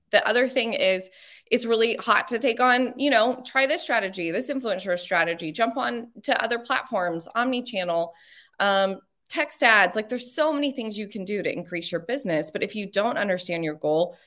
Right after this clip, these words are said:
you could be chasing rabbits and really, really miss the right thing. So something that I love, um, thinking about and talking about, and Brandon Young's huge on this, our team's huge on this, is name the goal and work backwards from it. Don't just chase rabbits to get there.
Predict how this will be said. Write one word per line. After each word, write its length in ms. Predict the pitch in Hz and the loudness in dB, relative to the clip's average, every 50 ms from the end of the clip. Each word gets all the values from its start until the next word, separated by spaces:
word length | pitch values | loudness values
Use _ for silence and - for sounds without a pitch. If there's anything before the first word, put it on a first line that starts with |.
| _ - | _ -4
you 160 | 214 233 240 | -2 -2 -2
could 180 | 233 - 320 254 | 0 -2 -2 -2
be 100 | 277 277 | -2 -2
chasing 400 | 269 - 226 202 196 - 196 180 | -2 -2 -2 -2 -2 -4 -4 -2
rabbits 580 | 175 170 160 151 151 - 208 247 285 277 - - - | -2 -2 -2 -2 -2 0 2 2 0 0 -2 -6 -6
and 180 | 196 202 190 | -6 -4 -2
really, 380 | 196 208 202 208 208 220 220 214 | 0 0 0 0 0 0 -2 -2
really 280 | 220 208 190 185 185 180 | -2 -2 -2 -2 -2 -2
miss 280 | 175 165 165 170 - | 0 -2 -2 -2 -2
the 120 | - 170 160 | -2 -4 -2
right 380 | 160 160 160 156 156 156 151 - _ - | -2 -2 0 0 0 0 -2 -6 _ -2
thing. 320 | 160 151 143 143 147 151 | -2 0 0 -2 -2 -2
So 340 | - - 180 165 165 165 165 - - - - - | 0 4 4 4 4 2 -2 -8 -18 -20 -14 0
something 340 | - 233 226 226 262 254 | 4 4 4 4 4 2
that 120 | 233 220 202 | 4 4 4
I 80 | 185 | 4
love, 440 | 180 170 170 170 170 175 175 175 175 - - - | 4 4 4 4 6 6 6 6 4 -4 -8 -2
um, 420 | 190 175 175 165 165 165 165 175 - _ _ _ _ - _ _ _ _ _ _ _ - | 0 2 2 2 2 0 -2 -6 -10 _ _ _ _ -20 _ _ _ _ _ _ _ 0
thinking 320 | 320 349 381 - 427 320 | 0 0 0 -2 0 0
about 320 | 233 214 185 175 170 175 180 | 2 2 2 4 4 4 4
and 100 | 190 214 | 2 0
talking 280 | 247 262 269 262 277 | 0 0 0 0 0
about, 160 | 214 208 196 175 | 0 0 0 0
and 80 | 180 | -2
Brandon 280 | - 185 190 202 202 196 | -2 -2 0 0 0 0
Young's 300 | 196 190 185 185 185 - | 0 0 0 -2 -4 -6
huge 240 | - 220 214 214 208 | -6 -6 -4 0 0
on 160 | 196 190 190 | 0 0 2
this, 280 | 190 185 185 185 185 | 2 2 2 0 0
our 220 | - - - 190 202 | 0 0 0 0 0
team's 280 | - 226 190 190 196 | -2 -4 -6 -6 -6
huge 220 | - 208 190 180 - | -6 -8 -6 -4 -2
on 140 | 190 185 185 | -2 0 0
this, 180 | 175 180 - - | -2 -4 -4 -4
is 180 | - 196 190 208 | -4 -4 -2 -2
name 540 | 226 220 220 226 240 262 277 311 339 359 - - | -2 -2 -2 0 0 0 0 0 -2 -6 -8 -8
the 120 | 196 214 | -8 -8
goal 400 | 196 - - 190 190 180 160 - - - | -8 -6 -2 0 2 2 2 0 -2 -4
and 160 | 180 180 180 | -6 -4 0
work 300 | 175 180 170 175 - _ _ _ - | 0 0 0 0 -6 _ _ _ -2
backwards 560 | 240 254 302 302 - - 156 - - - - | 0 0 0 -2 -4 -4 -4 -4 -6 -8 -6
from 220 | - 165 143 160 | -2 -2 -2 -2
it. 200 | 160 160 147 143 | -2 -6 -6 -2
Don't 260 | - 196 202 233 233 | 0 0 2 0 0
just 260 | 233 233 226 226 - - | -2 -4 -4 -4 -4 -6
chase 280 | - 185 170 175 - | -4 -4 -4 -4 -2
rabbits 480 | 151 139 147 147 143 196 220 220 - - | 0 0 2 2 2 2 0 0 -2 -6
to 100 | - 165 | -6 -4
get 220 | - - - - | -4 -4 -4 0
there. 400 | - 170 175 185 214 233 240 - | 2 4 6 6 4 4 0 -6